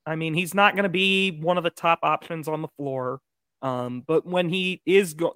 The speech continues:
gonna be given the ball, he shoots thirty-five percent from beyond the arc. That is more than serviceable for a big man. Great defe-, or not defensive, uh, block numbers or anything like that, but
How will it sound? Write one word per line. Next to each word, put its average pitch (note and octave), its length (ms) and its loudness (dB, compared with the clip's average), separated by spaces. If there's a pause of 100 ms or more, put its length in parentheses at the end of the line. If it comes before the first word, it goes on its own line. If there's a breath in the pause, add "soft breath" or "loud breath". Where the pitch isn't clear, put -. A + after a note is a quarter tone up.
gonna F3+ 240 2
be D#3+ 160 -4
given D#3+ 240 -2
the C#3+ 60 -6
ball, C#3+ 380 2 (460)
he D#3+ 140 -6
shoots E3 580 -4
thirty-five D#3+ 540 2
percent C3+ 420 -4
from C3 140 -8
beyond B2+ 260 -6
the - 80 -10
arc. D2+ 160 -10 (120)
That E3 140 2
is D3 140 -4
more D#3 460 0
than C#3 160 -4
serviceable C#3+ 760 -4 (380)
for D3 80 -2
a C3+ 40 -2
big C#3+ 220 0
man. C3+ 340 0 (340)
Great D#3+ 300 0
defe-, E3 340 -4 (100)
or C#3+ 280 -2
not D3 340 -2
defensive, C3+ 580 -8 (500)
uh, B2 300 -6 (180)
block B2+ 260 0
numbers B2+ 340 -8
or B2+ 80 -6
anything B2 340 -8
like A#2+ 200 -8
that, B2+ 280 0
but C3+ 180 0